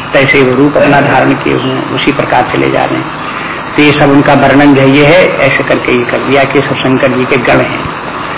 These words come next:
और ये सब चले जा रहे हैं, नाचे गावें गीत परम तरंगी भूत सब, ये सब भूत,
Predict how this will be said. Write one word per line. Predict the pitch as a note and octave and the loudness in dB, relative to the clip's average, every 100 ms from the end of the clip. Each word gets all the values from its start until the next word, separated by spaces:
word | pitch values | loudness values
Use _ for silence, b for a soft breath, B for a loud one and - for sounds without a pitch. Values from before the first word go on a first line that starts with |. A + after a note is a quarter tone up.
| B B B B - - - - C3+ | B B B B -6 0 2 2 2
और | |
ये | C#3 C#3 | 2 2
सब | C#3+ C#3 | 0 0
चले | C3 C3 | 0 2
जा | B2+ | 2
रहे | A#2+ A#2+ | 2 2
हैं, | |
नाचे | C#3 D3 - D#3 | 2 2 2 2
गावें | C#3+ C#3 C#3 C#3+ C3+ | 4 4 4 4 4
गीत | C3+ D#3+ E3+ | 4 2 2
परम | C#3 C#3 C#3 C3+ | 2 4 4 4
तरंगी | C#3 C3+ C#3 D#3+ | 4 4 4 4
भूत | D#3 A#2 E3+ F3+ | 2 2 2 2
सब, | C#3 C#3+ C#3+ D3 D3+ D3+ | 0 2 4 2 0 -2
ये | B2+ | 0
सब | C3+ B2+ | 0 0
भूत, | B2 D#3 - | 2 4 4